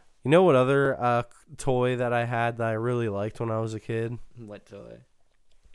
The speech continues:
Speaker 1: I had, uh, figures of the, um,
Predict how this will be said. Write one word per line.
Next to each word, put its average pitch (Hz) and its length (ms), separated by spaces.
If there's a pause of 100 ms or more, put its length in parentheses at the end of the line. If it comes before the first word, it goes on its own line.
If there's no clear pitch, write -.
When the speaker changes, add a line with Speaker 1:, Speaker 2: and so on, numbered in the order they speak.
(200)
Speaker 1:
I 123 80
had, 139 280
uh, 107 320 (760)
figures 123 720
of 110 460
the, 104 260
um, 98 400